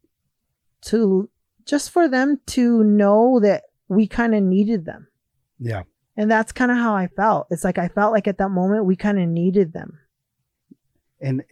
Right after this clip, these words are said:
Speaker 2: I, I totally agree and understand where you're coming from. And I try to look at it from everyone's perspective, right? Now,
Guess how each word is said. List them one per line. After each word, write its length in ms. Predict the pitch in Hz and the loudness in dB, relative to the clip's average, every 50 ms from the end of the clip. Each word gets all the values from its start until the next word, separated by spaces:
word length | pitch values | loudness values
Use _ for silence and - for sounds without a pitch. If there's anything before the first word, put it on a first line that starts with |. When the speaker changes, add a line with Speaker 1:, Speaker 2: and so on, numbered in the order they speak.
| 110 - - | -12 -10 -8
Speaker 2:
I, 140 | 139 143 - - | -8 -10 -8 -4
I 140 | 127 143 135 | -4 -4 -4
totally 360 | - - 147 143 135 139 123 | -2 -2 -2 -2 -2 -2 -6
agree 340 | 98 92 107 113 123 127 135 | -6 -8 -8 -6 -4 -4 -4
and 100 | 131 117 | -4 -4
understand 720 | 113 113 110 98 - - - - 117 110 113 123 131 120 110 | -6 -8 -8 -10 -12 -14 -14 -12 -10 -8 -8 -8 -8 -8 -6
where 140 | 113 113 110 | -6 -6 -6
you're 220 | 107 107 120 117 | -6 -6 -8 -8
coming 320 | - 113 107 110 110 110 | -8 -10 -10 -8 -8 -10
from. 320 | - - 127 131 139 156 - _ _ _ _ _ _ _ _ _ _ _ _ - | -8 -8 -8 -6 -6 -8 -10 _ _ _ _ _ _ _ _ _ _ _ _ -8
And 260 | 135 127 120 117 127 - | -6 -6 -4 -6 -8 -8
I 200 | - 117 131 147 | -6 -4 -4 -4
try 240 | 135 - - 143 135 | -4 -4 -4 -4 -4
to 80 | 123 120 | -4 -4
look 260 | 117 120 120 117 - | -6 -6 -6 -6 -6
at 160 | 117 113 110 | -8 -6 -6
it 140 | 113 120 - | -8 -12 -10
from 180 | - 117 110 107 | -10 -10 -10 -10
everyone's 440 | 110 113 113 117 110 110 98 - | -10 -10 -8 -8 -8 -10 -12 -14
perspective, 720 | - - 110 98 - - 131 123 117 - - 110 95 90 | -14 -14 -14 -14 -12 -12 -12 -12 -12 -12 -14 -14 -14 -12
right? 260 | 101 101 104 107 101 - _ _ _ _ _ _ _ _ _ - | -12 -12 -12 -12 -14 -18 _ _ _ _ _ _ _ _ _ -8
Now, 360 | 123 123 117 110 107 110 - | -6 -4 -4 -4 -6 -8 -12